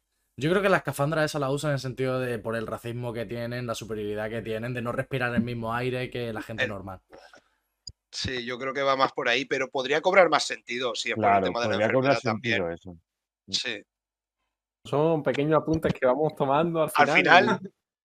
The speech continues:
Speaker 4: y, y cuidado,
Speaker 2: al
Speaker 4: ¿eh?
Speaker 2: final, si no la, si no la llevan allá arriba, tampoco sería un problema para que encaje con lo que ellos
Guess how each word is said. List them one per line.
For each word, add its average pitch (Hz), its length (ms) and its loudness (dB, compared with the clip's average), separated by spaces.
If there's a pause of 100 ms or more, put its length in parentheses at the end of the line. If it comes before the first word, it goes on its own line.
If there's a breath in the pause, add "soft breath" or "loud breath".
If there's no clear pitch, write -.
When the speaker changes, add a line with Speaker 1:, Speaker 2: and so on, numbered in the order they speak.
(100)
Speaker 4:
y, 143 60 -4
y 135 40 -4
cuidado, 135 300 8
Speaker 2:
al 131 60 10
Speaker 4:
¿eh? 123 40 6
Speaker 2:
final, 160 220 4
si 175 220 2
no 160 120 6
la, 185 180 10
si - 180 0
no 143 120 -2
la 165 120 4
llevan 175 260 4
allá 175 160 4
arriba, 185 320 2
tampoco - 340 -2
sería 165 220 4
un 151 60 -2
problema 143 420 -2
para 131 160 0
que 127 80 2
encaje 131 420 0
con 131 160 -10
lo 127 160 -8
que 127 200 -2
ellos 127 360 -6